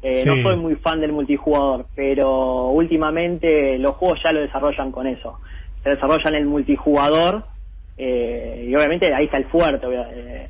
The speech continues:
Speaker 1: hay gente que invierte plata constantemente en las loot box,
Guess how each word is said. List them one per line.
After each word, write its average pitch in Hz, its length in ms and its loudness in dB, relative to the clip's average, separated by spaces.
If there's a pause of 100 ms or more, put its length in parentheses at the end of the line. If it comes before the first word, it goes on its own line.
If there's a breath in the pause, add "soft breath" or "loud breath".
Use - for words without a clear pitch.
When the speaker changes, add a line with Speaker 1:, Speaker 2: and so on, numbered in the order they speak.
Speaker 1:
hay 139 120 -6
gente 143 300 0
que 135 60 -2
invierte 135 400 0
plata 147 760 0
constantemente 139 720 0
en 131 100 -2
las 123 160 -4
loot 147 180 0
box, 151 440 2